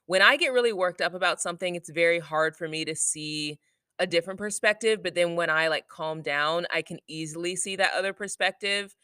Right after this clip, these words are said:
Whereas I found that, like, with him,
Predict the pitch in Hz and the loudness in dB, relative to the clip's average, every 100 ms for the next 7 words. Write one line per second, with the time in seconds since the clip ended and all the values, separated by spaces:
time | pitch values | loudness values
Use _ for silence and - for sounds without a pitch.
0 | _ _ _ _ _ - 202 226 220 208 | _ _ _ _ _ -2 4 8 8 8
1 | 208 208 - 190 202 - 190 185 185 156 | 6 4 2 4 4 2 0 2 0 -2
2 | 165 165 156 - 294 302 175 165 175 | -4 -4 -6 -6 0 2 2 0 -10